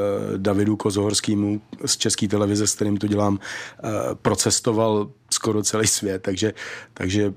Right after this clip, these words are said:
je to, je, jsou to nádherný zážitky a já jsem mu za to vždycky vděčný a, a hrozně si toho vážím, že mě vůbec mezi sebe vzal.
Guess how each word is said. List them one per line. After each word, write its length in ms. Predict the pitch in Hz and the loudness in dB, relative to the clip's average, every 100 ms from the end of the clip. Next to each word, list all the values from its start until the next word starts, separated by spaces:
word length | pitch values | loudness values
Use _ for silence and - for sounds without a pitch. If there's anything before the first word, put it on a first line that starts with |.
| - | -4
je 120 | 101 | -4
to, 280 | 95 110 101 | 0 0 0
je, 140 | 107 | 0
jsou 180 | 101 107 | 0 0
to 120 | 98 | 0
nádherný 500 | 110 101 98 107 110 | 2 2 4 2 2
zážitky 600 | 101 95 98 98 - 101 | 2 2 0 -2 -2 0
a 180 | 104 98 101 | 0 -2 -4
já 140 | 98 | -2
jsem 160 | - 107 | 0 2
mu 100 | 104 | 2
za 120 | 98 | 0
to 100 | 98 | 0
vždycky 320 | 98 98 - | 0 0 -2
vděčný 540 | 95 95 - 101 98 107 | 0 0 0 0 -2 -4
a, 140 | 95 - - - - - - | -8 -14 -20 -18 -18 -6 0
a 340 | 95 98 95 95 - - - 107 95 | 2 2 0 -2 -10 -12 -6 -4 0
hrozně 300 | 101 95 98 | 2 2 2
si 120 | 101 | 2
toho 160 | 107 | 2
vážím, 360 | 98 95 95 101 | 2 0 2 2
že 100 | 101 | 2
mě 140 | 101 | 2
vůbec 280 | 98 98 98 | 2 0 0
mezi 300 | 104 95 98 | 0 0 0
sebe 240 | - 95 92 | 0 -2 -2
vzal. 260 | 95 92 | -2 -4